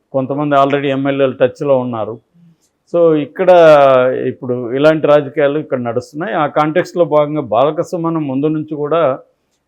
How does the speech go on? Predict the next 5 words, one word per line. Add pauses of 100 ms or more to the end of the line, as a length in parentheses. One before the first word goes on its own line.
అతనికి
ఇలాగ
మాట్లాడే
ధోరణి
ఉంది.